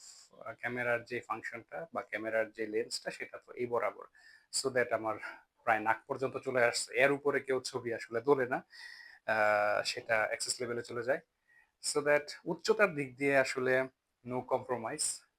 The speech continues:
আমার খুবই পছন্দ হয়েছে এই জিনিসটা। আপনারা যারা কনটেন্ট ক্রিয়েটর আছেন, অবশ্যই এটা নিতে পারেন। এত সুন্দর একটা জিনিস, অনেক গ্লোসি, অনেক খুব ভালো একটা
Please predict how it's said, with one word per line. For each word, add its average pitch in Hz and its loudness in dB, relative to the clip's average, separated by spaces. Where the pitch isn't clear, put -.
আমার 104 -2
খুবই 151 0
পছন্দ 139 -2
হয়েছে 127 -2
এই 123 0
জিনিসটা। 120 -6
আপনারা 123 0
যারা 120 2
কনটেন্ট 123 -6
ক্রিয়েটর 127 2
আছেন, 131 4
অবশ্যই 113 -4
এটা 117 -2
নিতে 131 0
পারেন। 143 0
এত - -6
সুন্দর 117 -4
একটা 107 -4
জিনিস, 110 -10
অনেক 107 -6
গ্লোসি, 139 4
অনেক 107 -10
খুব 113 -16
ভালো 123 2
একটা 127 2